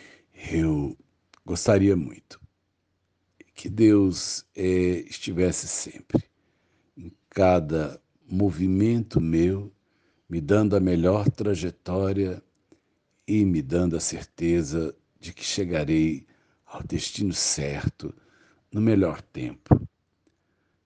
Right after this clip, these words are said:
Eu acho que a gente precisa confiar naquele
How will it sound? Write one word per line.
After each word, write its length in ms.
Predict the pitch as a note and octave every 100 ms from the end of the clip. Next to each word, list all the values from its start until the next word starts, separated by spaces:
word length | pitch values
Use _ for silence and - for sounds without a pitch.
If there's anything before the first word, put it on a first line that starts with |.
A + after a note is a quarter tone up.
| _
Eu 600 | F#2 F2+ F2 E2 D2+ - _ _ _ _ _ _ -
acho 240 | E2+ -
que 60 | D2+
a 40 |
gente 240 | E2 D#2 -
precisa 640 | E2+ - - D2+ - - _ _ _ _ _ _ _
confiar 500 | G#2+ F#2 G#2 G2 F2
naquele 640 | E2+ C#2 - D2+ D2 -